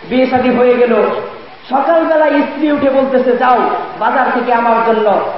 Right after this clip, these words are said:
এই, এই, এই, এই জিনিস কিনে নিয়ে আসো।" স্বামী বলল যে, "না, আমি তো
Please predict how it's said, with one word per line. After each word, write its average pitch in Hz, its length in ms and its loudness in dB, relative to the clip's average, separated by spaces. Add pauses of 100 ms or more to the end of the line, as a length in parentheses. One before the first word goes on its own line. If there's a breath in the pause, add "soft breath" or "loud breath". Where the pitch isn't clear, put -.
(140)
এই, 254 240 0
এই, 233 260 0
এই, 220 260 0
এই 214 240 -4
জিনিস 202 220 -2 (120)
কিনে 190 140 -2
নিয়ে 180 200 0
আসো।" - 160 -6 (760)
স্বামী 320 280 0
বলল 302 360 2
যে, 262 80 2
"না, 247 180 0 (460)
আমি 285 180 2
তো 339 60 0